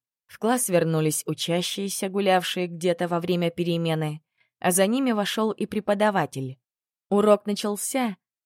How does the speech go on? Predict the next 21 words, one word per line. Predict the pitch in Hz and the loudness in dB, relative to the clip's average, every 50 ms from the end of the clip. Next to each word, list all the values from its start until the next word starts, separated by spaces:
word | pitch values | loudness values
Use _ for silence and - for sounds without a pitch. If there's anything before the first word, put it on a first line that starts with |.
| _ | _
а | _ - 180 196 | _ 0 0 2
я | 202 208 214 254 254 | 2 2 0 -2 -2
все | - - - 220 | -2 -2 -2 0
никак | 220 208 196 - 240 233 - - | 0 -2 0 0 -2 -2 0 -2
не | 208 202 | 0 0
могла | 190 190 190 208 214 214 | 0 0 0 -2 -2 -2
отделаться | - 185 190 165 160 180 208 208 202 202 - - - 202 | -2 -4 -6 -6 -4 -2 -2 0 0 -2 -2 -2 -4 -2
от | - - 185 160 | -2 -2 -4 -4
гадкого | 165 208 - 240 - _ - 214 208 220 | -4 -4 -4 -4 -6 _ -6 -4 -4 -4
чувства, | 214 - - - - 220 196 160 - - - 143 143 139 | -6 -6 -12 -10 -6 -6 -6 -6 -6 -8 -8 -8 -6 -6
что | - - 165 160 | -2 0 0 0
было | 160 160 170 165 160 | 2 2 2 2 2
трусостью | 160 - - 208 208 175 - 147 143 - - 156 | 2 0 -2 -2 -2 -2 -4 -6 -8 -6 -6 -6
с | 156 - 180 | -4 -4 -2
моей | 165 160 160 | -2 0 0
стороны | 160 - - 175 170 170 175 196 196 185 | 0 0 -2 -2 -2 0 0 -2 -2 -4
стоять | - - 170 175 180 180 185 - - | -2 -2 0 0 2 0 -2 -2 -6
и | - 196 | -4 0
молчать | 190 180 185 202 185 - - 160 127 - - | 2 2 2 0 -2 -4 -4 -4 -4 -4 -6
в | - - | -12 -6
тряпочку, | - 202 202 196 - 147 - - - - 143 135 127 | -2 0 0 0 0 -4 -6 -8 -8 -6 -8 -8 -8